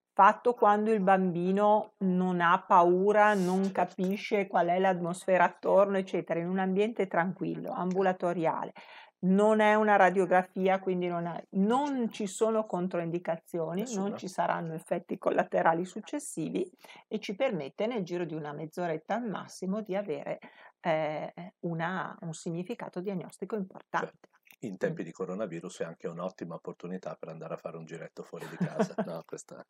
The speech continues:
Speaker 2: <laughs>
Speaker 1: No, questa non l'abbiamo detta.
Speaker 2: Non l'abbiamo detta, ok. No, insomma, <laughs> non è fra le indicazioni, può essere fra gli effetti collaterali. Ehm,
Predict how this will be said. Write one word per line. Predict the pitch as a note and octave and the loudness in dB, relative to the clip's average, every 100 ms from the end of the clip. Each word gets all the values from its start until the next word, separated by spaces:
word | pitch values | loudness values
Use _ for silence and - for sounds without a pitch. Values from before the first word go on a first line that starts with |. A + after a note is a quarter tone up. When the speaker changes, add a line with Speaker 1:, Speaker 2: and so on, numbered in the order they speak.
| - | -6
Speaker 2:
<laughs> | - F3+ _ - - - _ | -6 -8 _ -16 -16 -18 _
Speaker 1:
No, | F#3 F#3+ | 4 6
questa | G3+ G3 G#3+ | 6 2 2
non | G3+ | 4
l'abbiamo | F3+ D#3+ E3 D#3+ D#3+ | 4 6 4 4 0
detta. | - D3+ - | -2 -6 6
Speaker 2:
Non | D3 C#3 | 10 12
l'abbiamo | B2+ A2 F#2+ | 12 10 4
detta, | F2 D#2+ - F2 | 2 -2 -2 -4
ok. | - - - | -4 -10 4
No, | B2+ - | 6 6
insomma, | F#2+ - - - | 0 -4 -4 -4
<laughs> | - E3 C#3+ | 6 6 6
non | A#2+ G#2+ | 0 0
è | G#2 | 0
fra | - A2 | 2 2
le | F2+ | 2
indicazioni, | F2+ F#2+ F2+ - F2+ E2 E2+ | -4 -8 -10 -8 -10 -10 2
può | A#2+ | 2
essere | A#2 G#2+ | 4 0
fra | G2+ G2 | 0 -4
gli | G2+ | -4
effetti | F#2+ F#2 - | -6 -8 -10
collaterali. | E2+ E2+ E2 E2+ D#2 D2+ _ _ _ - - - - _ | -12 -12 -12 -14 -14 -20 _ _ _ -20 -20 -20 -20 _
Ehm, | A2+ G#2+ G2 F#2 F2+ F2 F2 E2+ E2+ | -4 0 0 0 -4 -8 -8 -10 -12